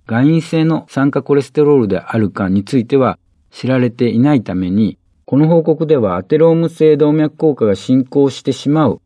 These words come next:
モデルのマウスを用いて、食事に含まれる酸化コレステロールのアテローム性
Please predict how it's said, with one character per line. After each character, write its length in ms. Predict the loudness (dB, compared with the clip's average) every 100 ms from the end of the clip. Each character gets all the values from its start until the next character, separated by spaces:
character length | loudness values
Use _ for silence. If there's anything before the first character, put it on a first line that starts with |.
| _
モ 140 | -2 2
デ 140 | 4
ル 100 | 4
の 160 | 2 2
マ 160 | 2
ウ 80 | 0
ス 160 | 0 0
を 140 | 2
用 120 | 2
い 280 | -2 -4 -4
て、 320 | 0 -2 -2 _ _ _
食 320 | -8 -6 -2 0
事 100 | 0
に 120 | 0
含 220 | -2 -2
ま 120 | 2
れ 100 | 2
る 160 | 0 -4
酸 280 | -6 -4 -2
化 120 | -4
コ 140 | 0
レ 80 | 0
ス 100 | 0
テ 100 | -2
ロ 180 | 2 2
ー 20 |
ル 80 | 2
の 260 | -2 -2 -6
ア 100 | -8
テ 160 | -2 2
ロ 180 | 4
ー 40 | 4
ム 160 | 2
性 440 | -2 0 2 2